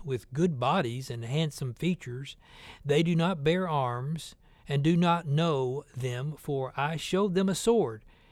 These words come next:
and they took it by the edge and cut themselves out of ignorance. They have no iron. They would make fine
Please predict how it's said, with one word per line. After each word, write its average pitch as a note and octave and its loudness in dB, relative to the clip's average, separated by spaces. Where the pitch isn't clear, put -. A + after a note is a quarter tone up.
and C3+ -4
they C3 0
took E3 0
it E3+ 0
by C3+ 0
the D#3+ 2
edge C#3 2
and C#3+ -2
cut G#3+ -2
themselves B2 -4
out B2+ 0
of A#2+ -2
ignorance. C3+ -4
They C#3+ 2
have B2 0
no B2 -2
iron. A#2+ -2
They D3 2
would D3+ 0
make C3 -4
fine C3+ -2